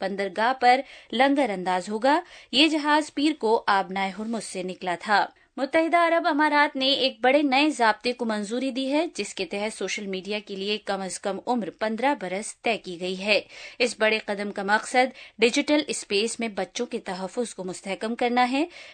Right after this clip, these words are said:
شیخ محمد بن راشد المختوم کی صدارت میں متحدہ عرب امارات کی کابینہ نے یہ فیصلہ کیا۔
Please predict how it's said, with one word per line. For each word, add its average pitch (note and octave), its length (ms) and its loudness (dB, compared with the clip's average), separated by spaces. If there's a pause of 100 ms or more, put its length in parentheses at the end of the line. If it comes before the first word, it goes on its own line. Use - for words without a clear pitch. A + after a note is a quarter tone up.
شیخ D4 320 2
محمد D4 440 4
بن B3 220 2
راشد G3 360 0
المختوم A#3+ 560 -2
کی G3+ 120 -6
صدارت G3 500 0
میں B3 200 2 (300)
متحدہ D4 420 2
عرب D#4 260 2
امارات C#4+ 520 0
کی G3+ 100 -8
کابینہ G3 460 0
نے G#3+ 120 -6 (100)
یہ A#3+ 160 0
فیصلہ F#3 400 -8
کیا۔ G#3 280 2